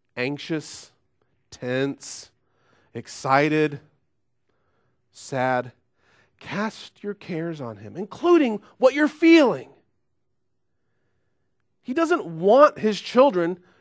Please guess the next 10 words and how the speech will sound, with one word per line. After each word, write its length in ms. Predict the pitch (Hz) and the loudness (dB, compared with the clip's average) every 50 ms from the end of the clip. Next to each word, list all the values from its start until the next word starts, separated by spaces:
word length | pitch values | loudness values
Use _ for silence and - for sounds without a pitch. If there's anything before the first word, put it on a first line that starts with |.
| _ _ _ | _ _ _
going 260 | - 208 240 262 269 - | 2 4 6 6 4 2
through 160 | 269 277 247 | 0 0 2
life 240 | 214 202 226 233 - | 4 4 2 2 0
miserably. 680 | 254 277 359 381 330 294 285 226 208 170 131 131 - _ _ _ _ _ _ _ _ _ _ _ _ _ _ _ _ _ _ _ _ _ _ _ _ _ _ _ _ _ _ _ _ _ _ _ _ _ _ _ _ _ _ _ _ _ _ _ _ _ _ _ _ _ _ _ _ _ _ _ _ _ _ _ _ _ _ _ | 2 2 4 4 4 2 0 0 -2 -4 -6 -10 -16 _ _ _ _ _ _ _ _ _ _ _ _ _ _ _ _ _ _ _ _ _ _ _ _ _ _ _ _ _ _ _ _ _ _ _ _ _ _ _ _ _ _ _ _ _ _ _ _ _ _ _ _ _ _ _ _ _ _ _ _ _ _ _ _ _ _ _
So, 300 | _ - 160 139 113 101 - _ _ _ _ _ _ _ _ _ _ _ _ _ _ _ _ _ _ _ _ _ _ _ _ _ _ _ _ _ _ _ _ _ _ _ _ _ _ _ _ _ _ _ _ _ _ _ _ _ _ _ | _ -10 -8 -8 -8 -8 -12 _ _ _ _ _ _ _ _ _ _ _ _ _ _ _ _ _ _ _ _ _ _ _ _ _ _ _ _ _ _ _ _ _ _ _ _ _ _ _ _ _ _ _ _ _ _ _ _ _ _ _
when 120 | 143 139 | -8 -8
you 80 | 139 127 | -8 -8
come 240 | 127 - 185 180 190 | -8 -6 -6 -6 -6
to 120 | 185 190 | -8 -10
Jesus, 560 | 147 127 120 117 104 107 110 113 - - - | -10 -10 -12 -12 -14 -16 -20 -20 -20 -20 -20